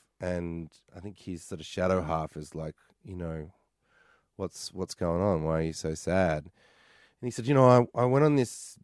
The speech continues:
journey, this adventure, and, you know, I, um,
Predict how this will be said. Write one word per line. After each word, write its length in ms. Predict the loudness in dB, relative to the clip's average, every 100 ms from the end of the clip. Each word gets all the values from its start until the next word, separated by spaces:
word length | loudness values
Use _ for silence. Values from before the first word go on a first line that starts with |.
| -4
journey, 380 | 2 4 4
this 180 | 2 -2
adventure, 640 | -8 -4 -4 -4 -4 -2 -2
and, 120 | -4
you 60 | -4
know, 160 | -4
I, 240 | -4 -4 -4
um, 380 | -4 -6 -10